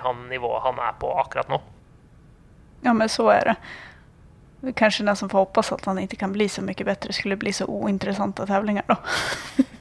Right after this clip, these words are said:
Speaker 1: <laughs> Ja, han blir, han blir ett joäg, han då, i
Speaker 2: Ja.
Speaker 1: herreklassen. Så,
Speaker 2: Nej, men
Speaker 1: ja.
Speaker 2: alltså, han är ju, det är ju en fröjd att se den karln åka skidor, måste jag säga.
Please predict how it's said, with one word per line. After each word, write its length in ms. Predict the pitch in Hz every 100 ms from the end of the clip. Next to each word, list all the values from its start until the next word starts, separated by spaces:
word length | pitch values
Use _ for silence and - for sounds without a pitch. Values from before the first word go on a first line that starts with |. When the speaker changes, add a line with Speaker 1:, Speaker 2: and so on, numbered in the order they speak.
| - -
Speaker 1:
<laughs> 500 | 165 - 165 - 160
Ja, 140 | 156 156
han 120 | 165
blir, 240 | 156 147 - - -
han 100 | 165
blir 100 | 160
ett 60 | 175
joäg, 300 | 165 143 190
han 120 | 202
då, 220 | 156 - -
i 80 |
Speaker 2:
Ja. 60 | 151
Speaker 1:
herreklassen. 480 | 226 214 214 - 170 - -
Så, 120 | -
Speaker 2:
Nej, 280 | - 226 220
men 120 | 214
Speaker 1:
ja. 60 | -
Speaker 2:
alltså, 240 | 165 208
han 260 | 202 202 202
är 100 | 196
ju, 400 | - - - 214
det 160 | 196
är 60 | 196
ju 100 | 196
en 80 | 196
fröjd 460 | - 233 196 196
att 100 | 190
se 460 | - 190 190 - - - - - - -
den 280 | 208 202 214
karln 300 | - 202 196
åka 240 | - 202 196
skidor, 380 | 202 202 202 202
måste 280 | 196 190
jag 80 | -
säga. 280 | 196 -